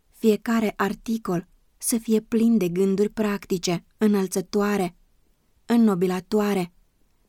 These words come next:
gânduri care vor da cititorului ajutor, lumină și tărie.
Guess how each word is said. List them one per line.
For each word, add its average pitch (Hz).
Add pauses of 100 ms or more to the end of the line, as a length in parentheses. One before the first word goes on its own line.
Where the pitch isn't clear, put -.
gânduri 208
care 185
vor 180
da 202
cititorului 196 (640)
ajutor, 202 (120)
lumină 180
și -
tărie. 202